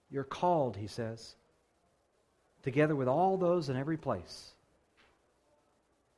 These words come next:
who call upon the name of the Lord Jesus Christ, their Lord and ours. He loves them. He died for them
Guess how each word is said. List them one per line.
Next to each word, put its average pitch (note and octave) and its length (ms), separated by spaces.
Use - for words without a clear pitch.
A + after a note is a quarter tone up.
who A#2 80
call C#3+ 240
upon C#3 220
the A#2+ 60
name B2+ 200
of B2+ 60
the B2 60
Lord C3 160
Jesus A#2+ 280
Christ, A2 420
their D3+ 240
Lord D#3 460
and C3 340
ours. F#2 540
He A#2+ 140
loves C3+ 340
them. D3 340
He G#2+ 100
died C3+ 380
for C#3 120
them G#2 260